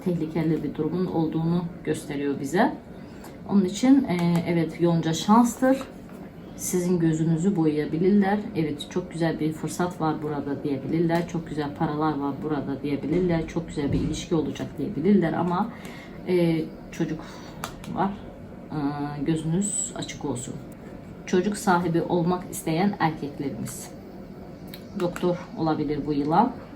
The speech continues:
ve sizin eşinizin hamile kalması için elinize güzel bir şans geçebilir. Sadece sağlık durumunda bu kart, e, iyi anlam taşır. Kabuk değiştiriyor yılan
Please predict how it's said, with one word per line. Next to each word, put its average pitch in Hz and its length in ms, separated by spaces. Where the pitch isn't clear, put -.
ve 190 260
sizin 226 460
eşinizin 175 420
hamile 170 380
kalması 156 400
için - 380
elinize 170 380
güzel 175 300
bir 175 60
şans 170 340
geçebilir. 151 640
Sadece 202 500
sağlık 190 680
durumunda 175 680
bu 170 80
kart, - 360
e, 160 400
iyi 170 180
anlam 156 340
taşır. 262 460
Kabuk 170 320
değiştiriyor 151 500
yılan 151 340